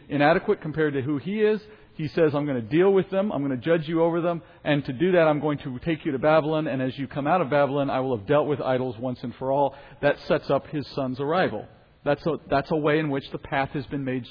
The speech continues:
smooth. If God the Father had sent his Son into an Israel that was still in the midst of idol worship,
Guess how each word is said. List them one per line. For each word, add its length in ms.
smooth. 340
If 180
God 240
the 80
Father 320
had 160
sent 180
his 140
Son 240
into 240
an 80
Israel 360
that 100
was 100
still 260
in 60
the 80
midst 260
of 80
idol 240
worship, 380